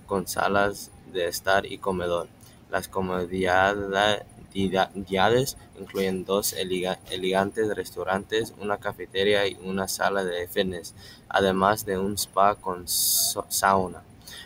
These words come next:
baño turco y bañera de hidromasaje, así como masajes y tratamientos de bienestar.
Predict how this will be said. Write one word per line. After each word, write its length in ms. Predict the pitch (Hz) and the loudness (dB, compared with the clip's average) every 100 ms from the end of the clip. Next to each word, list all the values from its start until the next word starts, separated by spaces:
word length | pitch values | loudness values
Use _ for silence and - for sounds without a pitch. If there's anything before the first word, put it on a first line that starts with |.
| - | -16
baño 580 | 92 92 98 107 113 120 - | -4 2 4 4 2 0 -2
turco 400 | 107 107 - 113 | 2 2 2 2
y 100 | 101 | 4
bañera 480 | 95 87 92 90 85 - - - - | 2 0 0 -2 -4 -14 -20 -20 -6
de 180 | 92 90 - | -2 -2 -4
hidromasaje, 880 | 98 90 90 90 85 - 90 90 82 - - - | -4 -4 -4 -6 -6 0 2 2 -2 -16 -20 -14
así 280 | - - 104 | -6 -2 -2
como 320 | - 101 104 | -2 0 0
masajes 600 | 98 87 - 95 98 104 | 0 0 0 0 2 0
y 120 | - 95 | -2 -8
tratamientos 960 | - 92 87 85 90 92 92 98 92 | -6 -6 -4 -4 -2 -2 -2 -4 -4
de 340 | 87 87 87 85 - 87 87 | -2 0 0 -4 -10 -12 -6
bienestar. 560 | 90 85 - 95 85 | -4 -4 0 2 2